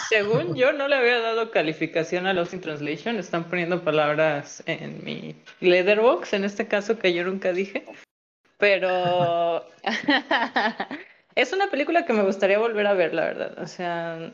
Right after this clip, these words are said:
mm, siento que necesito verla al menos otras dos veces para formarme una opinión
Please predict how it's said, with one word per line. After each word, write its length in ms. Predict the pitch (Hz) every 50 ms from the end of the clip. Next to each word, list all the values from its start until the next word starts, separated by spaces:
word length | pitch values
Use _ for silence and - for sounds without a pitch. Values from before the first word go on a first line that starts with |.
| -
mm, 220 | - 175 175 180 165
siento 340 | - - 214 214 208 269 262
que 220 | - 220 202 180
necesito 640 | 180 180 180 175 180 170 185 196 196 - 220 220 208
verla 320 | 190 190 185 185 190 196 190
al 80 | 175 165
menos 240 | 180 180 180 170
otras 220 | 196 - 196 190 175
dos 180 | 180 180 175
veces 340 | 170 175 175 175 185 208 202
para 220 | - - 165 156 156
formarme 680 | - - 160 156 156 160 165 160 160 165 170 165 160 -
una 400 | 160 160 156 165 160 156 - 156
opinión 600 | 156 151 - 147 151 151 151 151 151 147 - -